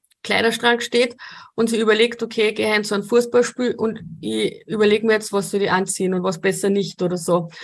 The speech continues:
Ähm, und kommt halt dann auch immer auf die Tagesverfassung drauf an, weil wenn ich gut drauf bin und ich weiß, ich kann heim,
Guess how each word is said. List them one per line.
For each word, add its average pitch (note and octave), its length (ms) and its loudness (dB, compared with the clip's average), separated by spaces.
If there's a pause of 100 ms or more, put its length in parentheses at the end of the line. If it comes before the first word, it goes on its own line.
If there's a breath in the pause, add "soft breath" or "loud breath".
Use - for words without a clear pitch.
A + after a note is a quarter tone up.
(540 loud breath)
Ähm, G3+ 560 4 (360)
und G#3 180 -2
kommt B3 220 0
halt A#3 180 4
dann A3+ 80 4
auch A3 60 4
immer A3+ 180 4
auf A3 80 2
die A3 120 -6
Tagesverfassung G#3 760 0 (480)
drauf G3 240 -2
an, G3+ 140 0
weil G#3 100 2
wenn G#3+ 80 2
ich G#3 80 -2
gut A#3+ 180 0
drauf G3+ 260 2
bin A3+ 160 0
und A3 60 0
ich G#3 100 -2
weiß, G#3 220 0
ich - 100 -6
kann G#3+ 220 0
heim, G3+ 200 2